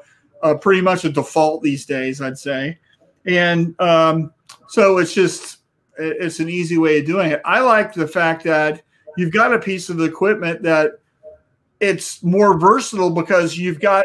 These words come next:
a, it's a sheet of plastic that's gonna be folded around the garments, and that way it's more versatile, and you don't have to stock two million S K Us of stuff. You only really have to order rolls of,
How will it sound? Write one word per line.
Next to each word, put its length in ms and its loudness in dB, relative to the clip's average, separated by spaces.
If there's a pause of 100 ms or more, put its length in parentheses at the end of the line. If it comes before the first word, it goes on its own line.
a, 220 -4
it's 220 -8
a 40 -8
sheet 360 -6
of 100 -8
plastic 580 -4 (180)
that's 320 -2
gonna 200 -2
be 120 0
folded 480 -4
around 520 0
the 100 -2
garments, 680 -2 (320)
and 120 0
that 200 0
way 120 0
it's 140 -6
more 200 -2
versatile, 540 0
and 100 -6
you 80 -4
don't 180 -4
have 280 -2
to 220 -6
stock 540 0 (800)
two 260 2
million 340 0
S 180 -8
K 260 -4
Us 140 -4
of 100 -10
stuff. 440 -6
You 160 0
only 220 -2
really 280 0
have 180 -4
to 80 -6
order 320 -2
rolls 340 4
of, 180 -8